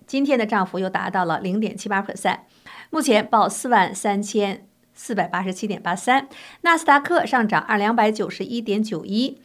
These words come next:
涨幅一点五七percent，收报一万九千六百三十点二。S and P五百指数上涨五十九点三二，涨幅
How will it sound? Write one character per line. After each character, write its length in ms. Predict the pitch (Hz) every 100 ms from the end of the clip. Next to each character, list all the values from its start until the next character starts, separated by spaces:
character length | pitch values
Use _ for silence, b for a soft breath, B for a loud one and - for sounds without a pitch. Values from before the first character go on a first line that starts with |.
| b b b
涨 180 | - 240
幅 200 | 196 202
一 160 | 202 247
点 180 | 208 202
五 80 |
七 160 | - -
percent， 380 | 196 - 196 -
收 180 | - 196
报 320 | 202 170 - _
一 120 | 226
万 220 | 269 254 185
九 180 | 185
千 300 | 170 - 233
六 140 | 233 202
百 140 | 180
三 200 | - 190
十 80 | 190
点 160 | 185 165
二。 260 | 202 180 - b
S 240 | - 220 247
and 80 |
P 100 | 240
五 220 | 240 190 262
百 180 | 214
指 160 | 185 -
数 200 | 196 190
上 200 | 190 185
涨 180 | 170 156
五 120 | 175
十 120 | -
九 140 | 196 196
点 180 | 214
三 160 | - 202
二， 300 | 196 262 -
涨 200 | - 208
幅 260 | 185 165 -